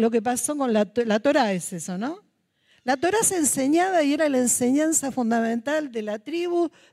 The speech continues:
de los padres, del sacerdote, del profeta.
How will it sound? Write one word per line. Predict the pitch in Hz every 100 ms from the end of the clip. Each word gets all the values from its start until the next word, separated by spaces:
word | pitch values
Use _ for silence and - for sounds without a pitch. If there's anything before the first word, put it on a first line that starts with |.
| -
de | 196
los | 214 185
padres, | - 311 320 320 311 294 - _ _
del | 202
sacerdote, | 196 220 196 214 202 233 339 339 311 302 277 - _
del | 196 214 180
profeta. | 214 226 - 330 330 - 320 320